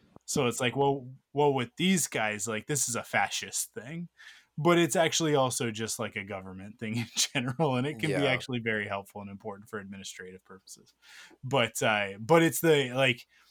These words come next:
Speaker 1: there's the, there's the angle to it here of, like, the only way to get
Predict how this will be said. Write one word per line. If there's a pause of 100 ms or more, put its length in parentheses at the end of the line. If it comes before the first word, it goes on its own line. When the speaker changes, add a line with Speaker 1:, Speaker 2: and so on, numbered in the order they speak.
(160)
Speaker 1:
there's
the,
there's
the
angle
to
it
here
of,
like, (800)
the
only
way
to
get